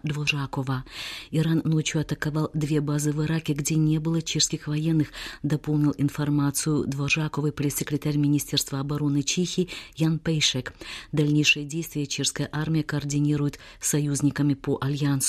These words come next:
В Ираке находится около сорока чешских бойцов в рамках миссии нато, а в Багдаде ещё пятеро чешских полицейских, выполнявших роль инструкторов в подготовке специалистов для иракской армии.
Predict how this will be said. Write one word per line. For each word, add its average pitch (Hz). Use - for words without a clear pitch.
В 151
Ираке 196
находится 185
около 165
сорока 165
чешских 165
бойцов 156
в 151
рамках 151
миссии 160
нато, 135
а 147
в 147
Багдаде 165
ещё -
пятеро 160
чешских -
полицейских, 160
выполнявших 143
роль 147
инструкторов 151
в -
подготовке 147
специалистов 147
для 147
иракской 151
армии. 127